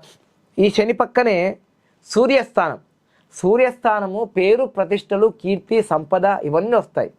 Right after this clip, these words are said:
ఉద్యోగము, వ్యాపారము, ఈ సూర్యస్థానం. ఈ సూర్యస్థానం పక్కనే బుధస్థానం, వ్యాపారము, వృత్తి, బిజినెస్ వీటికి సంబంధించింది. ఇది ఎలా ఉంది? ఈ గ్రహస్థానాలన్నీ శని స్థానం తప్ప,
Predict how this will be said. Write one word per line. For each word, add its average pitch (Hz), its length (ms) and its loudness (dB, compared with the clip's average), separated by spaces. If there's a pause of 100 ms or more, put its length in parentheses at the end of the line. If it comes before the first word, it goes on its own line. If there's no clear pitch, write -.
(420)
ఉద్యోగము, 202 580 2
వ్యాపారము, 180 680 0 (1040)
ఈ - 40 2
సూర్యస్థానం. 135 680 0 (920)
ఈ 214 60 2
సూర్యస్థానం 262 720 2
పక్కనే 214 480 0
బుధస్థానం, 170 680 0 (420)
వ్యాపారము, 190 800 0
వృత్తి, 165 440 -2
బిజినెస్ 170 560 -2
వీటికి 156 380 0
సంబంధించింది. 107 680 -4 (360)
ఇది 185 160 4
ఎలా 202 240 2
ఉంది? 127 260 -6 (720)
ఈ 220 220 2
గ్రహస్థానాలన్నీ 233 1120 0
శని 190 300 -4
స్థానం 196 480 -2
తప్ప, 156 260 0